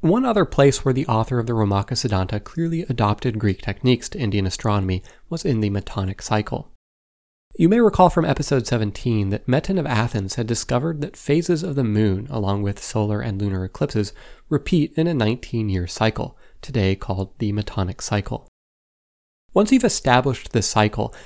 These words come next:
predicting eclipses becomes much easier, because you just have to look at what happened nineteen years ago to predict what is going to happen today.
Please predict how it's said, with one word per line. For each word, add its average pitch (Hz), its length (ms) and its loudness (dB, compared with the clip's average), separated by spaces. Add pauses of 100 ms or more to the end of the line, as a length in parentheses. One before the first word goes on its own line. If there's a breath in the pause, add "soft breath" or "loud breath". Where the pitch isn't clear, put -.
(200 loud breath)
predicting 240 400 4
eclipses 120 460 0
becomes 107 440 -2
much 92 260 -2
easier, 143 540 0
because 113 360 -2
you 123 100 0
just 110 220 -2
have 110 160 -2
to - 80 -6
look 95 200 0
at - 120 -10
what 110 100 -6
happened 110 560 -4
nineteen 95 400 -2
years 120 240 4
ago 98 160 2
to - 160 -6
predict 131 320 0
what 117 160 0
is 123 100 -4
going 101 220 -4
to 101 80 -4
happen 95 340 -2
today. 104 440 -2